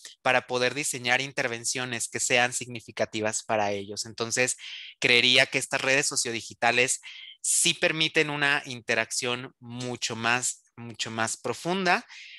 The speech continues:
pero también, y una de las, de las labores que tenemos nosotros como académicos y ustedes como estudiantes universitarios es promover un uso crítico de ellas. Y, y yo les digo siempre, ustedes como comunicólogos tienen esa labor de, eh,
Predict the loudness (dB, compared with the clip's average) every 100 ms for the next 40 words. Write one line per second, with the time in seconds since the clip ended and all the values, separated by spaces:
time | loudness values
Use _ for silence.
0 | -8 2 2 2 0 2 4 2 -2 _
1 | -4 -2 0 2 4 4 4 2 0 -4
2 | -6 -2 0 2 2 2 2 -2 -4 -4
3 | -4 -4 -4 -6 -6 -6 -6 -4 -2 2
4 | 4 4 0 -4 -4 -2 -2 0 2 0
5 | -2 -4 -2 -2 -2 -4 -2 -2 -2 -4
6 | 0 0 2 2 2 2 -2 -10 -20 -20
7 | _ -2 0 2 2 0 0 -2 -2 -2
8 | -2 -2 -8 -8 -6 -4 -4 -6 -8 -10
9 | -10 _ _ -20 -20 -8 -2 2 2 2
10 | 2 0 0 0 2 2 2 2 2 2
11 | -4 -6 -6 -6 -6 0 2 2 0 -2
12 | -4 -8 -10 -20 -20 -6 -2 0 -2 -2
13 | 0 4 4 6 6 6 4 4 -2 -16
14 | -18 -4 0 4 4 4